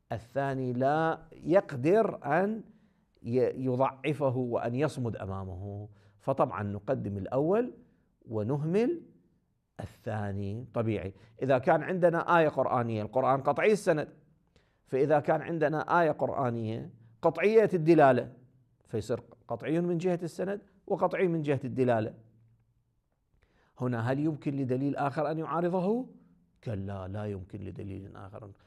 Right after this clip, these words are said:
أن يعارضه، وهذا خارج أيضًا عن مبحث التعارض، لأن الأول مقدم على الثاني بلا شك، الأول مقدم على الثاني لأنه قطعي السند وقطعي الدلالة.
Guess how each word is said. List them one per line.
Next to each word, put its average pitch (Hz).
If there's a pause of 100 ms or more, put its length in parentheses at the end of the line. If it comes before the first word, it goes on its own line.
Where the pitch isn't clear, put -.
(440)
أن 107
يعارضه، 95
وهذا 107
خارج 104
أيضًا 98
عن 95
مبحث 160 (720)
التعارض، 98 (340)
لأن 123
الأول 107
مقدم 123
على 180 (540)
الثاني 135
بلا 147
شك، - (800)
الأول 123
مقدم 123
على 101
الثاني 95
لأنه 98
قطعي 117
السند 190 (340)
وقطعي 101
الدلالة. 95